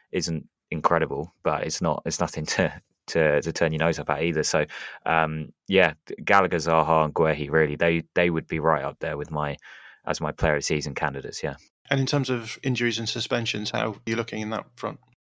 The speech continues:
Speaker 1: Well, thankfully now that, um, Olise's back, uh, we've only really got Nathan Ferguson as a long-term injury, which seems to be a permanent issue, which is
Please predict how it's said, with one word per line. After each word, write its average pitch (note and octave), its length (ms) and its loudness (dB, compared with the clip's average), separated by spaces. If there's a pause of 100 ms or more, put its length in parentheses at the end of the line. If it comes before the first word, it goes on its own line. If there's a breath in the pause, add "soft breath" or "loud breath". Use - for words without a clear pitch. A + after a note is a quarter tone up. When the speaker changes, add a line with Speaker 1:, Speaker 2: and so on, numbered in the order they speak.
(360)
Speaker 1:
Well, F2+ 80 -2
thankfully G2+ 480 0
now F2+ 260 4
that, D#2+ 300 4
um, D#2 260 2
Olise's D#2 480 -2
back, - 540 -4 (100)
uh, D2 240 -2
we've D#2 160 -2
only F2 340 2
really E2 280 4
got D2+ 180 0
Nathan E2 380 -2
Ferguson D#2 580 0
as D2+ 140 -2
a D2+ 60 0
long-term D2+ 460 -2
injury, C#2+ 320 -4
which - 360 -2 (100)
seems D2+ 300 -2
to - 100 -4
be C#2+ 100 -2
a C#2 60 -2
permanent D2 640 0
issue, - 340 -6
which A#1 220 -4
is - 120 -10